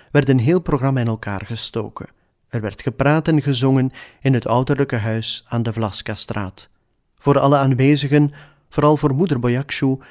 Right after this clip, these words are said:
was deze bijeenkomst ontroerend en triestig. Iedereen had een geschenk mee, een potlood, een boek of iets dergelijks, bij wijze van herinnering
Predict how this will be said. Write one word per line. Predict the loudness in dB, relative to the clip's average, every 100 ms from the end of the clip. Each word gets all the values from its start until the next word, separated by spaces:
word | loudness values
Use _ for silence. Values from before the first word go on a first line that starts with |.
| _ _
was | -2 0
deze | 2 2 2
bijeenkomst | 0 2 2 2 -2 -2
ontroerend | -6 -6 -2 -2 0 -2 -4 -8 _ _
en | -4 -2
triestig. | -4 -6 -6 -8 -12 -20 _ _ _ _ _ _ _
Iedereen | 0 4 4 4
had | 2
een | 2
geschenk | 0 0 0 0 0
mee, | -2 -4 -12 _ _ -8
een | -6
potlood, | -2 -2 0 -2 -2 -12 _ _ _
een | 0 2
boek | 2 2
of | 2
iets | 0 0
dergelijks, | 0 2 0 0 -4 -12 -14 -2
bij | 0
wijze | 2 2 0
van | 0 0
herinnering | 0 0 2 0 -2